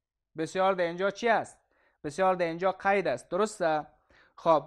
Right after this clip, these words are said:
دیدیم که مسند بعد از قید آمد. هوا امروز در تمام افغانستان گرم است. ببینید، در جمله‌ای که مسند باشه، اه،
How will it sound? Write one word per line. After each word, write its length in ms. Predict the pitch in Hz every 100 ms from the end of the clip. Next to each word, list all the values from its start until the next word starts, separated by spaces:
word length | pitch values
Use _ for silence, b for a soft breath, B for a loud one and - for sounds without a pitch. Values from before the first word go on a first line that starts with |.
| 160
دیدیم 280 | 220 208 185
که 100 | 165
مسند 500 | 156 - 190 208 170
بعد 220 | 185 165
از 160 | 151
قید 240 | - 139 127
آمد. 280 | 110 104 95 _ _ _ _ _ _ _
هوا 520 | - 175 208 233 208 -
امروز 760 | 180 185 190 214 247 247 208
در 200 | 180 180
تمام 480 | 180 185 190 226 233
افغانستان 760 | 208 185 - 170 160 - 208 202
گرم 360 | 185 160 113
است. 300 | 87 - _ _ _ _ _ _ _ _ _ _ _ _ _ b b b -
ببینید، 500 | 240 262 226 214 - _ 165 - -
در 180 | 196 202
جمله‌ای 560 | 175 208 214 240 277 277
که 440 | 262 254 254 -
مسند 600 | 165 175 - 214 226 180
باشه، 500 | 180 180 175 165 151 156 _ _ _ _ _ _ _ _ _ _
اه، 440 | 139 160 165 160